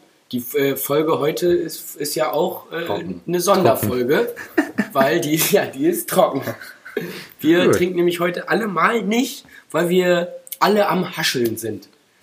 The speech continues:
Speaker 1: Alex, ja, wie er sch-, grad schon gesagt hat, wegen Uni, ja, ne? Also, ja, Jona ist gerade erst aufgewacht <laughs> von seinem, äh, Nap. Der kann noch nicht.
Speaker 2: Wie spät? Sechzehn dreißig,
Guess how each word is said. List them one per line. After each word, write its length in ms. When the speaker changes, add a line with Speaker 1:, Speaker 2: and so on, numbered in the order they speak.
Speaker 1:
Alex, 520
ja, 260
wie 100
er 160
sch-, 300
grad 180
schon 120
gesagt 180
hat, 60
wegen 160
Uni, 360
ja, 240
ne? 300
Also, 460
ja, 140
Jona 280
ist 160
gerade 160
erst 120
aufgewacht 680
<laughs> 1080
von 180
seinem, 260
äh, 180
Nap. 320
Der 120
kann 180
noch 140
nicht. 420
Speaker 2:
Wie 60
spät? 380
Sechzehn 480
dreißig, 580